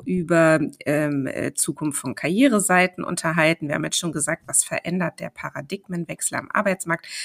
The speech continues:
Was für ein Paradigmenwechsel überhaupt? Naja, wer es noch nicht gemerkt hat, ne, wir sind hier sehr stark,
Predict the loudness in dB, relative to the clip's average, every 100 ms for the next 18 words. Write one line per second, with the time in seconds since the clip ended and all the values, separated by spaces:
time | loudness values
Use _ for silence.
0 | -8 -2 0 0 -4 -8 -10 -6 -2 -2
1 | 0 -2 0 -2 0 -2 -2 0 2 4
2 | 4 4 0 -10 -12 -14 -10 -2 0 2
3 | 4 2 2 -2 -6 -6 -6 0 6 6
4 | 6 2 0 0 2 4 6 6 4 2
5 | 0 -2 -2 -2 -2 0 -2 -2 2 4
6 | 2